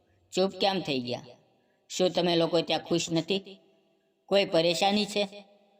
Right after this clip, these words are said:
તમે મને કહો, હું મદદ કરીશ. આખરે કેશવના મૃત્યુ પછી તમે બંને મારી જવાબદારી છો." સમર વાઇન પીતા પીતા બોલ્યો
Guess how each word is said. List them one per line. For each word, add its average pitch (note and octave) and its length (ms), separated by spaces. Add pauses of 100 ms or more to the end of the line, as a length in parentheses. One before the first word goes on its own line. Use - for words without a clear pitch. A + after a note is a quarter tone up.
(320)
તમે G3+ 160
મને A3+ 200
કહો, F3+ 340 (460)
હું F#3+ 140
મદદ F#3 340
કરીશ. C#3+ 400 (1080)
આખરે D#3 580 (920)
કેશવના G3+ 440
મૃત્યુ F3 400
પછી F3+ 260
તમે E3+ 280
બંને D#3+ 580 (300)
મારી F3 220
જવાબદારી D#3+ 640
છો." - 220 (1700)
સમર E3 280
વાઇન D#3 260
પીતા D3+ 320
પીતા C#3+ 280
બોલ્યો B2+ 380